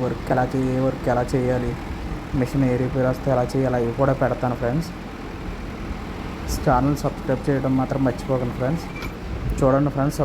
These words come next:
బోధి అది కింద బాగా లోతు ఉంది. లోతుగా ఉండడం వల్ల చాలా ఇబ్బందిగా ఉందన్నమాట. అందులో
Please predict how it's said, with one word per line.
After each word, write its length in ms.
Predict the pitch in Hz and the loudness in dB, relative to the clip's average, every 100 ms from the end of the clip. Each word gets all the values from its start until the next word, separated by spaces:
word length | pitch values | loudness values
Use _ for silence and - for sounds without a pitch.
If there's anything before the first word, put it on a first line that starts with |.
| 123 | 0
బోధి 280 | 120 123 139 196 - - - - 139 | 0 2 0 0 -4 -10 -12 -8 -6
అది 140 | 123 - | -6 2
కింద 200 | 139 147 160 | 4 4 4
బాగా 280 | 135 143 151 147 | 4 4 2 2
లోతు 240 | 135 131 156 | 2 0 2
ఉంది. 240 | 147 131 165 254 - - - - - - - - - - - - - 147 | 2 2 -2 -4 -6 -10 -10 -10 -10 -10 -8 -8 -8 -8 -8 -8 -4 0
లోతుగా 320 | 131 135 147 | 2 4 4
ఉండడం 220 | 147 147 147 | 4 4 4
వల్ల 160 | 147 151 165 147 139 | 2 4 4 2 2
చాలా 200 | 147 131 139 | 0 2 0
ఇబ్బందిగా 340 | 127 139 143 135 | 0 0 2 0
ఉందన్నమాట. 340 | 127 123 120 123 190 - - - - - - - - - - - - - - - - - - 123 - - - - 120 | 0 -2 -4 -4 -4 -6 -8 -10 -12 -12 -12 -12 -12 -10 -10 -8 -8 -8 -6 -6 -4 -4 -4 -4 -4 -6 -6 -4 -2
అందులో 240 | 127 | 2